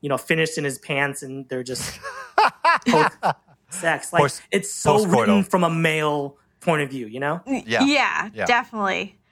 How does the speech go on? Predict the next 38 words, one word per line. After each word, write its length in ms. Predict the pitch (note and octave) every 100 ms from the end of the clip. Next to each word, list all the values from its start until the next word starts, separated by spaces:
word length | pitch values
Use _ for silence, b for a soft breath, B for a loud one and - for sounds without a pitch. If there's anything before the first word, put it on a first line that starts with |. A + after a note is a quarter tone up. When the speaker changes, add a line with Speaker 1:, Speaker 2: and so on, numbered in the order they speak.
| B B
Speaker 3:
Um, 340 | - D#4 D#4 C4 D#4
okay, 240 | E4+ A3+
so 160 | - D4+
I'm 160 | E4
gonna 300 | A4+ A#4 F#4
s-, 280 | C4 - _ _ -
try 280 | E4 F4 F4+ D#4+
to 120 | B3+ -
jog 380 | - C4 B3+ B3
ahead. 640 | A3+ G#3+ A3 G3+ G3+ G3+ - -
Um, 520 | A#3 A#3 A3+ G#3+ G3+ b b b b b
so 500 | - D4+ D4 C#4 - _ _ - C4
they, 500 | D4+ F4+ F#4 D4+ - _ _ _ -
uh, 60 | C4
so 460 | - D#4 D4+ A3+ - _ _ - -
Goldie 320 | A#3+ E4+ G4
Hawn 260 | F4 D4+ D4
and 120 | C#4
Gary 220 | B3 B3+
Shandling 480 | - B3 A3+ A3+ G#3+
end 200 | A#3 B3+ C#4
up 200 | A#3+ -
getting 220 | B3 A#3
a 40 |
divorce, 680 | A#3+ A3+ G3+ F#3+ F#3 G3+ - _ -
and 280 | A#3+ A#3+ A#3
they 120 | A#3+
split 540 | A#3 - - D4 D4+ -
their 120 | C#4
assets. 840 | G3 G#3 A#3+ G#3+ G3+ G3 _ _ _ B3
More 300 | D4 F4 F4
like 200 | D4 C#4
she 220 | - D4
takes 260 | D4+ C#4 A#3+
everything, 480 | A#3 A3+ A3+ A#3+ A#3+
and 100 | A#3+
then 160 | B3
he 440 | B3 B3+ B3+ B3